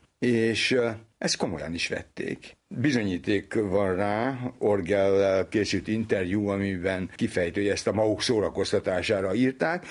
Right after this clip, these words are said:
de annyira meg volt szorítva már Crick, hogy egy egész könyvet írt a pánspermia elméletről,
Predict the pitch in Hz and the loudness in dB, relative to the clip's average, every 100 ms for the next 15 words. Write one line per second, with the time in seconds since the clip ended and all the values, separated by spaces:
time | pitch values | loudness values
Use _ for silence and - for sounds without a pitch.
0 | - - - - 135 156 156 - _ - | -12 -10 -10 -4 -2 -2 -4 -14 _ 2
1 | 269 277 151 123 110 - _ - 151 135 | 4 4 4 4 2 -6 _ -6 -2 2
2 | 160 170 120 110 - 156 120 101 98 90 | 2 2 2 2 4 2 2 2 0 0
3 | 95 - 175 170 165 165 214 165 156 - | 0 0 0 2 2 2 2 2 0 0
4 | 180 107 98 104 107 101 113 101 95 - | 0 2 0 0 0 0 0 0 -2 -6
5 | 139 120 - 127 104 95 95 87 95 - | -4 -4 -2 -2 0 0 0 -2 -4 -2
6 | 160 185 165 151 135 151 156 160 | 0 0 0 0 0 0 2 2